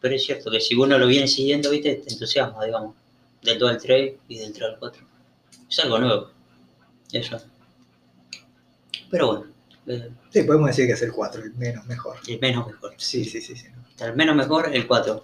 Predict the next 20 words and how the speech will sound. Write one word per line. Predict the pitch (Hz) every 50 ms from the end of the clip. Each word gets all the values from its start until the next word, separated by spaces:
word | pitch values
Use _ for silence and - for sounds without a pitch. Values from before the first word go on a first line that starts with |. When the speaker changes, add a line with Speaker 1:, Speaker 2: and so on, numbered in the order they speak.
| -
Speaker 1:
El | - 113 113
más | 127 123
mejor, | 139 127 - - 156 156
Speaker 2:
Ya | - 113
está. | 110 110 107 - -
Speaker 1:
el | 113 -
tres | - 131 151 160
y | 139 127
el | 120 113
tres | - 131 127 123
Ultimate. | - 131 127 147 160 160 151 - - 294
Speaker 2:
Sí. | - 147 127 123 127 - _ _ - - - - _ _ _ _ - - - - - - - - - - -
Dejamos | - - - 165 165 151 156 147 135
ahí | 143 147
Speaker 1:
Bueno, | 147 135
Speaker 2:
básicamente | - - - - 196 180 175 160 147 160
al | 156 143 143
top. | 151 143 139 - - - - - - - - - -
Speaker 1:
cerramos | 123 120 123 135 135 135 131 127 127
acá. | - 123 120 -